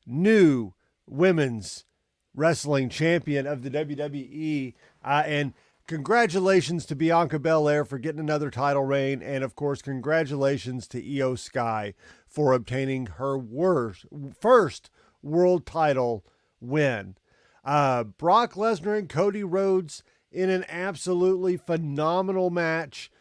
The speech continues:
Uh, this was a, a great match. It was hard-hitting from beginning to end, and Cody Rhodes wins the rubber match to defeat the Beast Incarnate, Brock Lesnar. But what happened after the match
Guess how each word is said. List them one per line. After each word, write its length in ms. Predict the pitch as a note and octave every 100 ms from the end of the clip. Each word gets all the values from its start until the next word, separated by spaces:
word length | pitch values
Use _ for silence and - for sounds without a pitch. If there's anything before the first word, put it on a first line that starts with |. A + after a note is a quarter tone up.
| _ _
Uh, 320 | C3 C3+ B2+
this 320 | A#2+ E3 E3
was 220 | D3+ D#3 C#3+
a, 320 | C3+ C3+ C3+ _
a 200 | C3+ C#3+
great 440 | A#2+ - F#3+ G#3 E3
match. 280 | F3 E3
It 80 | C#3+
was 180 | C3+ A#2
hard-hitting 680 | - G3 G#3 C#3+ F#3 F3+ D3+
from 200 | D3 B2
beginning 460 | B2 E3 G3 G3
to 180 | E3+ -
end, 380 | D#3 D3 D3 B2 _ _ _
and 300 | C#3+ C#3+ C3
Cody 400 | - F3 G3 A3
Rhodes 480 | F#3+ F#3+ F#3 F3 B2+
wins 440 | A#2+ G3+ C#4 A#3
the 120 | A#3+
rubber 280 | A#3 A#3 G3+
match 540 | E3 C#3+ C3+ B2 - - _ _ _ _
to 260 | - E3 D#3+
defeat 600 | B2 D3+ - G#3+ G#3 - _ _ _ B2+
the 140 | D3
Beast 320 | E3 F3+ -
Incarnate, 600 | E3 - D3+ E3 D#3 B2
Brock 300 | C#3+ D#3 D#3+
Lesnar. 560 | C#3+ D#3 D#3+ - C3+ B2 - _ _ -
But 240 | C3 E3
what 280 | D#3+ F#3+ A#3+
happened 540 | F3+ F#3 A3 A3 F3+ -
after 460 | D3+ G3 G#3+ G3+ F3
the 140 | D3
match 580 | C3+ B2+ B2 A2+ -